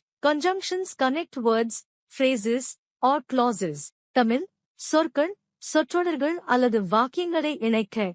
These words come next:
இணைப்புச் சொற்கள் பயன்படுகின்றன. Examples, and, but, because, மற்றும், ஆனால், ஏனெனில். எட்டு,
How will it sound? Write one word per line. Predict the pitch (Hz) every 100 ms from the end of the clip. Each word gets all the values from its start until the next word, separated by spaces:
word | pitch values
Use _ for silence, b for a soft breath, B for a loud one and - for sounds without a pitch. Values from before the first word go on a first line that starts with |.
| -
இணைப்புச் | 247 294 370 349 339
சொற்கள் | 269 240 254 247 208
பயன்படுகின்றன. | 220 247 240 196 190 185 170 165 - _ _ _ _ _ _ _ _ _ 269
Examples, | 208 240 285 269 190 170 196 - _ _
and, | - 233 262 294 _ _ -
but, | 226 - - - _ -
because, | 226 - 254 233 226 - _
மற்றும், | - 240 240 254 247 294 _ _
ஆனால், | 254 311 311 214 185 _ _
ஏனெனில். | - 285 330 311 226 160 - _ _ _ _ _ _ _ _ _
எட்டு, | 208 254 233 269 220